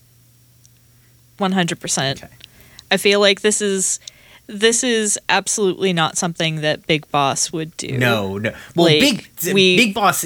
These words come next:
Speaker 2: even, even Big Boss respects the enemy soldiers.
Speaker 1: Yeah.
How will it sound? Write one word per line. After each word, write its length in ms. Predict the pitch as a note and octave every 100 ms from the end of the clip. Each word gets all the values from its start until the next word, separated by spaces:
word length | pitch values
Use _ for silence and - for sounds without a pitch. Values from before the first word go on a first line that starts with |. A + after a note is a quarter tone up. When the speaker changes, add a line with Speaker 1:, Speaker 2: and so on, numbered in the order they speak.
| D3
Speaker 2:
even, 420 | E3+ D#3 C#3 B2+ - -
even 340 | C4 A#3+ F3+ D3
Big 200 | F#3 D3
Boss 320 | C#3+ C3 -
respects 460 | C3 - C#3 -
the 180 | C3+ B2+
enemy 280 | B2+ A2+ G#2
soldiers. 680 | - G2+ F#2 G#2 C#3+ - - _ _ _ _ _ _ _ _ _ _ _
Speaker 1:
Yeah. 260 | A3 F#3+